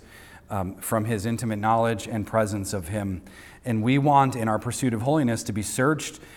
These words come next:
and known by God. We want the enemies of God to be searched and known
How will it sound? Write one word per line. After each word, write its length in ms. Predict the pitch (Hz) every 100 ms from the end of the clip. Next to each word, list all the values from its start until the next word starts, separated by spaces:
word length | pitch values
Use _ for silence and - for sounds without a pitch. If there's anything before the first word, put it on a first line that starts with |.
| -
and 260 | 104 107 107
known 300 | 139 156 156
by 180 | 156
God. 300 | 143 139 139
We 100 | 123
want 220 | 120 123 120
the 100 | 117
enemies 360 | 127 147 139
of 100 | 143
God 280 | 123 113 139
to 40 | 151
be 140 | 151
searched 420 | 143 151 143 -
and 140 | 143 143
known 420 | 139 143 151